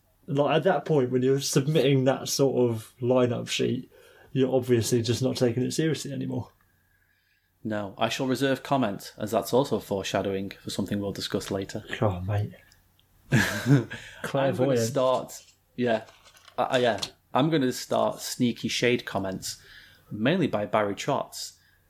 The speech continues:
Speaker 2: And I'm not sure if you saw this or not, but before they played the Leafs, obviously in John Tavares' Pajama Boys homecoming,
Speaker 1: Yeah.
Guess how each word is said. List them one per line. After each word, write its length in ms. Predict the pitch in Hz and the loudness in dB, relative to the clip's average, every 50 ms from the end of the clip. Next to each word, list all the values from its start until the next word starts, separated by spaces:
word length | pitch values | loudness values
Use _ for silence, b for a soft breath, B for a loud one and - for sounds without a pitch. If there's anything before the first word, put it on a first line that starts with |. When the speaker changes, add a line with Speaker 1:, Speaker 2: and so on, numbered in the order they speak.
| b b b - | b b b -2
Speaker 2:
And 100 | 113 113 | 0 2
I'm 80 | 127 147 | 4 4
not 120 | 156 143 | 4 4
sure 120 | - 156 | 4 2
if 60 | 139 135 | 2 2
you 60 | 131 | 2
saw 240 | - - 143 135 131 | 2 4 4 6 6
this 200 | 120 113 - - | 4 4 2 2
or 80 | 113 110 | 2 2
not, 340 | 120 117 98 98 - - - | 2 0 0 -2 -6 -4 -2
but 120 | 117 107 | -2 -2
before 280 | - - - 147 147 151 | -2 -2 0 2 2 4
they 140 | 147 135 131 | 4 4 2
played 320 | - - 135 120 120 113 | 2 2 2 2 2 2
the 80 | - 104 | 0 0
Leafs, 420 | 110 117 104 95 104 - - - - | 0 0 0 -2 -4 -6 -6 -2 2
obviously 400 | 120 117 113 - - 123 110 107 | 2 2 2 0 0 0 0 0
in 160 | 107 107 101 - | 0 -2 -2 -2
John 160 | - 117 113 | 0 0 0
Tavares' 480 | - 117 101 113 107 104 107 107 - - | 0 0 2 2 4 4 4 2 0 -2
Pajama 360 | - 127 - 123 117 117 113 | -2 0 2 4 4 2 2
Boys 260 | 104 110 110 110 - | 2 2 2 2 0
homecoming, 600 | - - 120 120 123 123 - 101 95 92 95 110 - - B B B B B B | 0 0 0 0 -2 -4 -6 -8 -8 -8 -10 -12 -14 -16 B B B B B B
Speaker 1:
Yeah. 200 | 139 127 120 113 | 2 2 2 0